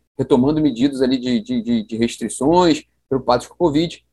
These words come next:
isso impacta diretamente a previsão de demanda de petróleo, né? Então, aí a gente teve essa, essa queda forte do Brent, já teve aquela decisão também, recentemente, dos Estados Unidos e da China de, de aumentarem, de reduzir os estoques estratégicos, colocando uma oferta maior de petróleo, então isso também influencia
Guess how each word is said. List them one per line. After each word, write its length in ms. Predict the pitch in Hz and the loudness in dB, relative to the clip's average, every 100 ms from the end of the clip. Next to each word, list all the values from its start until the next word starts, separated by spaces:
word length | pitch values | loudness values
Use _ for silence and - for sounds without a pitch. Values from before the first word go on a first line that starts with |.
| - | -4
isso 240 | 143 147 | -2 -2
impacta 340 | 156 147 147 147 | 0 2 0 -4
diretamente 800 | 170 170 156 160 147 135 156 | 0 2 2 2 0 0 0
a 20 | 165 | -2
previsão 440 | 151 156 131 160 | 0 -2 0 -2
de 80 | 143 | 0
demanda 440 | 160 143 160 156 | 0 2 2 0
de 120 | 127 | -2
petróleo, 440 | - 117 - 107 101 | -2 -2 2 2 2
né? 120 | 107 | -4
Então, 300 | 117 127 139 _ _ _ _ _ _ _ - - | -4 -4 -4 _ _ _ _ _ _ _ -20 -8
aí 320 | 113 104 120 | -2 2 2
a 40 | 135 | 2
gente 200 | 127 - | -2 -2
teve 200 | 123 127 | 0 0
essa, 160 | - | -4
essa 200 | 117 131 | -4 -4
queda 200 | - 127 | 0 0
forte 300 | 120 110 - | 0 -4 -4
do 80 | 175 | -2
Brent, 320 | 143 151 - - _ _ _ - | 0 0 -2 -18 _ _ _ 0
já 80 | 127 | 2
teve 160 | 139 | 2
aquela 160 | 123 123 | 4 2
decisão 360 | 127 - 120 | 2 -2 -4
também, 440 | 120 107 127 135 - | -2 0 0 0 -2
recentemente, 540 | 107 107 120 113 123 - | -10 -8 -6 -4 -6 -6
dos 120 | 107 | -10
Estados 240 | - 107 | -4 -2
Unidos 180 | 107 131 | -2 -2
e 20 | |
da 100 | 113 110 | -2 -4
China 280 | - 131 | -2 -2
de, 240 | 113 120 107 _ _ - | 0 -2 -4 _ _ -4
de 80 | |
aumentarem, 720 | 113 123 107 113 127 127 120 107 | 0 0 -2 0 2 2 0 -2
de 80 | 120 | 0
reduzir 380 | 135 127 156 | 2 2 0
os 100 | 147 | 0
estoques 360 | 117 - 127 - | -4 -2 -2 -2
estratégicos, 580 | - 113 - 131 120 - - | -4 -4 0 0 0 -8 -10
colocando 340 | 123 113 127 131 | -4 -2 -2 -2
uma 100 | 135 | -2
oferta 260 | - 123 | -2 -4
maior 160 | 120 113 | -2 -2
de 80 | - | -2
petróleo, 480 | 143 - 123 147 | -4 2 4 4
então 200 | 107 117 | 2 -4
isso 100 | 113 | -6
também 220 | - 117 131 | -4 -4 -4
influencia 580 | 131 117 - 123 131 | -4 -6 -4 -4 -4